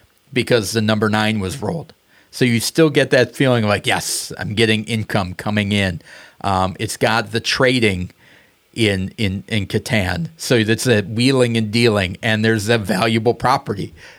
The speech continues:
This spot, because it's next to a six, is more valuable than some, you know, the spot that's next to a twelve. So I think it's got some similarities there.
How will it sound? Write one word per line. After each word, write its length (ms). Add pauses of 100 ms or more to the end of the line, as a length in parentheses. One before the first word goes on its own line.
(100)
This 260
spot, 480
because 360
it's 160
next 280
to 140
a 60
six, 420
is 160
more 240
valuable 720 (720)
than 160
some, 320
you 120
know, 120
the 100
spot 320
that's 240
next 220
to 140
a 40
twelve. 500
So 140
I 80
think 140
it's 100
got 220
some 160
similarities 800
there. 240